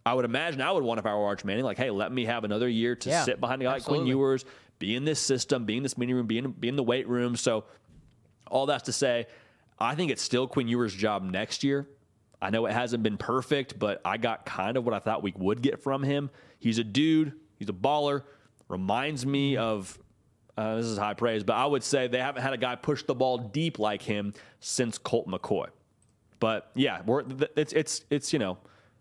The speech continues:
Speaker 1: let, let's temper expectations. Let's temper
Speaker 2: Okay.
Speaker 1: criticism for a while before we get more, uh, more data on young Ewers. Give him some time.
Speaker 2: Okay, yeah, fair enough. Um, couple more questions. You got some time, J D?
Speaker 1: Let's do it,
Speaker 2: I think
Speaker 1: brother.
Speaker 2: we
Speaker 1: Yeah,
Speaker 2: do.
Speaker 1: I got all the time in the world.
Speaker 2: Um,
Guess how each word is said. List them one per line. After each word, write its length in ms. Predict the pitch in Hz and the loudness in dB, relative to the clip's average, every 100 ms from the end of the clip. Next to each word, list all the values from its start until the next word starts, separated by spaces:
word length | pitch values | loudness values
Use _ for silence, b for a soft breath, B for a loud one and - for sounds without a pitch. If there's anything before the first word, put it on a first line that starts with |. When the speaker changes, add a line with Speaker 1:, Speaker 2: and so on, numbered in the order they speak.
| b b | b b
Speaker 1:
let, 120 | 143 135 | -2 2
let's 220 | 151 - | 0 2
temper 320 | 160 170 151 | 2 2 2
expectations. 720 | 135 - 135 113 131 123 123 | 0 0 -2 0 -2 0 0
Let's 140 | 120 - | -2 -2
temper 380 | 139 127 120 | -6 -4 -4
Speaker 2:
Okay. 100 | 107 143 | -4 -2
Speaker 1:
criticism 540 | 143 165 104 95 92 | -2 0 -2 -2 -2
for 100 | 101 | -2
a 60 | 95 | 0
while 260 | 90 90 | 2 0
before 220 | 87 - | -2 -2
we 100 | 92 | 0
get 160 | 92 92 | 0 -2
more, 320 | 92 90 90 | -2 0 0
uh, 160 | 87 82 B B B 113 | -2 -4 B B B -2
more 160 | 120 | -2
data 280 | 95 101 90 | 2 0 0
on 280 | 78 87 92 | -2 -2 -2
young 180 | 87 90 | -4 -4
Ewers. 240 | 82 78 - | -6 -8 -4
Give 120 | 92 | -4
him 80 | 85 | -4
some 140 | 87 | -6
time. 240 | 80 65 - _ - | -6 -6 -10 _ -14
Speaker 2:
Okay, 300 | - 269 240 | -8 -8 -8
yeah, 180 | - 220 - _ - | -8 -8 -10 _ -6
fair 140 | 156 | -2
enough. 320 | 180 202 202 - - | 0 -2 -4 -8 -4
Um, 420 | 147 147 143 123 - _ b b b b b b _ _ - | 0 0 0 -6 -16 _ b b b b b b _ _ -6
couple 220 | 170 190 | 0 0
more 160 | 185 185 | 0 0
questions. 460 | 185 202 - 208 | 0 0 -2 -4
You 40 | 170 | -2
got 140 | 175 | -2
some 100 | 180 | 0
time, 240 | 175 180 | 0 0
J 120 | 190 196 | 2 2
D? 40 | |
Speaker 1:
Let's 140 | 156 240 | 2 4
do 120 | 240 | 2
it, 20 | |
Speaker 2:
I 20 | 262 | 4
think 60 | |
Speaker 1:
brother. 240 | 175 - 240 | 2 2 2
Speaker 2:
we 100 | - | 4
Speaker 1:
Yeah, 60 | - | 4
Speaker 2:
do. 40 | |
Speaker 1:
I 40 | - | 4
got 140 | 220 | 2
all 60 | 214 | 2
the 40 | |
time 180 | - 202 | 0 0
in 40 | |
the 80 | 202 | 0
world. 320 | 214 220 127 156 | 2 0 0 2
Speaker 2:
Um, 320 | 165 170 | 4 4